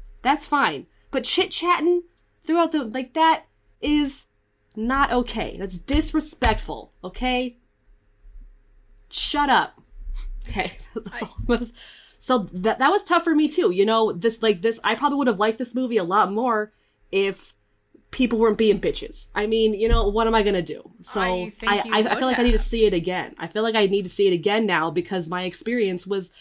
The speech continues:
Speaker 1: was tarnished in a way. Um, so, but no, uh, other than that, like, like, it, it, it was annoying, but I got through it, and I still got the idea of what was happening. But, but yeah, being, like, pulled in and out,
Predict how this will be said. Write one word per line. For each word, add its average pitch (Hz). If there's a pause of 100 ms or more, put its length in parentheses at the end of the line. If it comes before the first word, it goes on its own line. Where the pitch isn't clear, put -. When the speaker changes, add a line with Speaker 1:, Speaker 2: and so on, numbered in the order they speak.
(120)
Speaker 1:
was 240
tarnished 330
in 180
a 160
way. - (800)
Um, 180 (340)
so, 180 (280)
but 240
no, -
uh, 214
other 302
than 277
that, 190 (140)
like, 185 (240)
like, 180
it, - (160)
it, - (520)
it 226
was 262
annoying, 175
but 170
I 170
got 170
through 151
it, 139
and 160
I 165
still 190
got 170
the 175
idea 160
of 151
what 143
was 147
happening. 131
But, 156 (400)
but 220
yeah, 175
being, 240
like, 233
pulled 226
in 202
and 185
out, 185